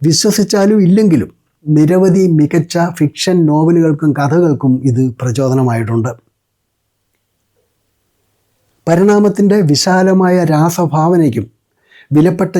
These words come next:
ജീവൻ രക്ഷിക്കുന്ന മരുന്നിനായി പൂപ്പലും മറ്റ് സൂക്ഷ്മാണുക്കളും വിശകലനം ചെയ്യാൻ ധൈര്യമുള്ള ശാസ്ത്രജ്ഞർക്കും ഇത് ഒരു വലിയ പ്രചോദനമാണ്. നേച്ചർ കെമിക്കൽ ബയോളജി ജേർണലിൽ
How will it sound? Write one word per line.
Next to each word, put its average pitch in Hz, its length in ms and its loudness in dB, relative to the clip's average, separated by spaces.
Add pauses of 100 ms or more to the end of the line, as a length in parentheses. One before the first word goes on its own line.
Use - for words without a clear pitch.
(120)
ജീവൻ 170 240 2 (100)
രക്ഷിക്കുന്ന 156 400 2 (100)
മരുന്നിനായി 151 520 2 (160)
പൂപ്പലും 165 460 0 (680)
മറ്റ് 156 260 -2
സൂക്ഷ്മാണുക്കളും 175 840 0
വിശകലനം 175 560 2
ചെയ്യാൻ 143 260 2 (500)
ധൈര്യമുള്ള 156 600 2 (280)
ശാസ്ത്രജ്ഞർക്കും 151 760 -4 (640)
ഇത് 151 120 2 (260)
ഒരു 143 120 2 (120)
വലിയ 139 380 2 (100)
പ്രചോദനമാണ്. 127 760 -2 (1800)
നേച്ചർ 175 380 0
കെമിക്കൽ 180 360 2 (100)
ബയോളജി 160 460 2 (100)
ജേർണലിൽ 160 420 2